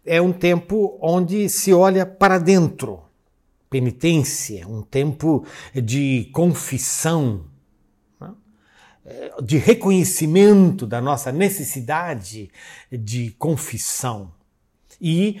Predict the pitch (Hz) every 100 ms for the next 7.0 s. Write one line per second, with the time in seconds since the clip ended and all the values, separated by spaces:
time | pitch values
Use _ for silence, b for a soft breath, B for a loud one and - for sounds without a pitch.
0 | B 165 170 - 160 160 190 196 196 151
1 | 147 147 - 131 143 143 131 B B -
2 | 127 107 - - 175 170 139 104 92 85
3 | b b b _ _ _ _ _ - 135
4 | 139 131 95 151 139 - 139 117 110 -
5 | 185 175 143 110 120 117 - - 185 143
6 | 123 113 110 95 135 139 107 95 92